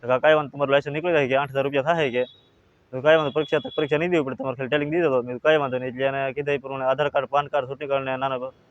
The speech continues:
પાસપોર્ટ કોપી, ચાર ડોક્યુમેન્ટ નીકળ્યા. એટલે ધી-, ત્રીજા દિવસે એનો ફોન આવ્યો કે, "તમારું લાયસન્સ આવી ગયું, લઈ જાઓ ને મારે અગિયાર વાગે જવાનું છે અમદાવાદ, એટલે તમારે દસ વાગે તો તળાવથી લાયસન્સ લઈ જજો." મેં કીધું, "કાંઈ વાંધો નહીં."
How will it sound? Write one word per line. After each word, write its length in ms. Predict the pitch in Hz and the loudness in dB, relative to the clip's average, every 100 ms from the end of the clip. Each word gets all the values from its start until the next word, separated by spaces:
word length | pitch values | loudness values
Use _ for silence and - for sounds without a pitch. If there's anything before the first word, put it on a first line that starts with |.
| _ - | _ -2
પાસપોર્ટ 240 | 143 131 | -2 0
કોપી, 220 | 143 143 135 | -2 0 2
ચાર 180 | 151 | 2
ડોક્યુમેન્ટ 340 | 151 170 175 139 | 2 0 0 -2
નીકળ્યા. 240 | 127 135 - _ _ _ _ 135 | 0 0 -2 _ _ _ _ -2
એટલે 100 | 135 | 0
ધી-, 180 | 143 | 0
ત્રીજા 240 | 139 156 156 | -2 0 2
દિવસે 200 | 147 151 | 2 -2
એનો 100 | 143 | -2
ફોન 220 | 143 175 | 0 2
આવ્યો 260 | 143 139 139 _ - - - _ - | 2 0 -4 _ -20 -20 -20 _ -12
કે, 60 | 135 | -2
"તમારું 260 | 147 143 | 0 4
લાયસન્સ 220 | 139 143 143 | 2 2 0
આવી 120 | 147 | 2
ગયું, 120 | 143 | 2
લઈ 60 | 147 | 2
જાઓ 100 | 143 | 2
ને 60 | |
મારે 140 | 139 139 | 0 -2
અગિયાર 160 | 143 | -2
વાગે 140 | 135 135 | -2 0
જવાનું 160 | 135 | 0
છે 80 | 139 | -2
અમદાવાદ, 220 | 135 147 | -2 -2
એટલે 140 | 131 123 | -2 -8
તમારે 180 | 135 | -6
દસ 180 | 131 139 | -6 -4
વાગે 120 | 139 | -6
તો 100 | 131 | -6
તળાવથી 340 | - 139 131 135 | -4 -2 0 -2
લાયસન્સ 240 | 135 135 | -4 -2
લઈ 100 | 151 | 0
જજો." 100 | 156 | 0
મેં 120 | 120 | 0
કીધું, 680 | 120 _ _ _ _ _ 127 | -4 _ _ _ _ _ -10
"કાંઈ 200 | 127 160 | 2 4
વાંધો 220 | 160 143 123 | 4 0 -4
નહીં." 160 | 123 | -6